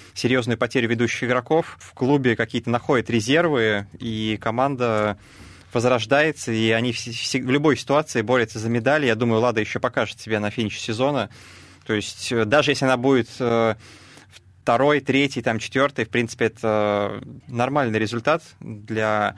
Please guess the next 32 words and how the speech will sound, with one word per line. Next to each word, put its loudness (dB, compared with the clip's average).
не 2
самой 2
богатой 2
команды 2
страны, -4
но 0
при -2
этом -2
там 0
очень -4
сильная -2
местная -2
школа. 0
И 2
действительно, 2
вот 0
как 0
раз, -2
э, 0
тот 2
случай, 4
где 4
выстроена 2
вертикаль, 0
то -4
есть 0
где 4
большинство 0
игроков, 2
они 2
собственные -2
воспитанницы, 2